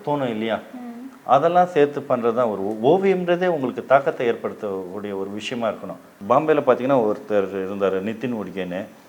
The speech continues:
Speaker 1: அவர் வந்து சைல்டு லேபருக்காக, அவர் ஓவியங்கள் எல்லாமே சின்ன பையன் டீ கடையில டீ கொடுக்கறது, சின்ன குழந்தை பலூன் விற்கிறது ரோட்டோரமா, இதெல்லாம் ரொம்ப வருஷமா பண்ணியிருந்தாரு. அப்புறம் கடந்த ரெண்டாயிரத்து வருடங்கள்ல பார்த்தீங்கன்னா,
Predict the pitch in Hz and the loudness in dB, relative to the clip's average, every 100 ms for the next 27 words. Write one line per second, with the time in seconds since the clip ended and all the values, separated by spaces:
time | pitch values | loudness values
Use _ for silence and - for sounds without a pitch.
0 | - - 123 139 139 156 - 151 170 165 | -8 4 6 6 4 0 4 4 6 4
1 | 131 123 - 120 120 123 104 95 90 87 | 4 2 2 0 2 4 4 4 2 2
2 | 85 - - - - - 113 120 147 160 | 0 -6 -20 -20 -14 4 6 8 6 4
3 | 143 131 127 151 131 107 147 - - - | 2 2 2 0 -2 -2 -6 -10 -20 -4
4 | 165 160 147 135 131 127 123 - 151 131 | 0 2 2 2 0 0 -2 -2 -2 0
5 | 120 120 110 147 143 131 120 110 101 98 | 0 -2 -4 -8 -6 -6 -4 -4 -4 -4
6 | 101 104 104 - - - 156 160 - 123 | -2 -2 -6 -18 -20 -6 -2 0 2 2
7 | 120 113 98 117 139 120 92 101 107 104 | 2 -2 -2 -2 -2 -4 -6 -4 -2 -2
8 | 127 131 117 120 110 123 147 151 - - | -4 -4 -4 -4 -6 -6 -4 -6 -8 -8
9 | 127 156 165 - 165 139 120 113 101 87 | -6 -2 -2 0 -2 0 -2 0 0 0
10 | - - - - - - - - - - | -6 -20 -20 -20 -20 -20 -20 -20 -14 -6
11 | 135 226 208 170 131 110 104 - - - | 0 4 6 6 4 0 -4 -12 -8 4
12 | 147 147 139 151 165 160 156 - 151 139 | 4 4 2 6 6 4 2 0 2 4
13 | 139 135 139 135 127 131 127 151 190 | 2 2 0 0 0 0 0 0 -2